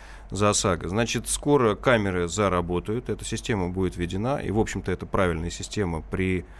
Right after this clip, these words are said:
прочих равных, да, опять, э, мы должны говорить о том, что всё должно работать так, как должно работать, да, не в одну сторону, не только со стороны с-, к-, страховщиков, но и, и со стороны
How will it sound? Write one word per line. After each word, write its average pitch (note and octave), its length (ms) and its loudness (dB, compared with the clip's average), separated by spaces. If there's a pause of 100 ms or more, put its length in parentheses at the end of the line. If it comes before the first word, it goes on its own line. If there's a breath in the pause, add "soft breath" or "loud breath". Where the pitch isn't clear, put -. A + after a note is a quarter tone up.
(420 loud breath)
прочих B2+ 380 4
равных, C#3+ 360 2
да, C#3+ 160 4
опять, A2+ 380 2 (440 loud breath)
э, G2+ 520 4 (180)
мы A#2+ 400 0
должны C3+ 300 4
говорить B2+ 340 4
о A#2+ 80 4
том, D#3 180 0
что B2 140 -2
всё D3 440 4
должно A2 340 4
работать A#2+ 420 0
так, B2 180 4
как G#2 140 -2
должно A#2+ 380 2
работать, F2 420 -4
да, C3 220 2
не G2+ 120 2
в G2+ 60 4
одну A2+ 240 4
сторону, F2 340 0
не G2 100 0
только A#2 220 0
со - 80 -6
стороны G2 400 -2
с-, - 160 -14 (140)
к-, F#2+ 300 -2
страховщиков, - 640 -6
но G2+ 160 0
и, G#2 140 2
и G2 340 0
со F#2+ 160 -6
стороны G#2 540 2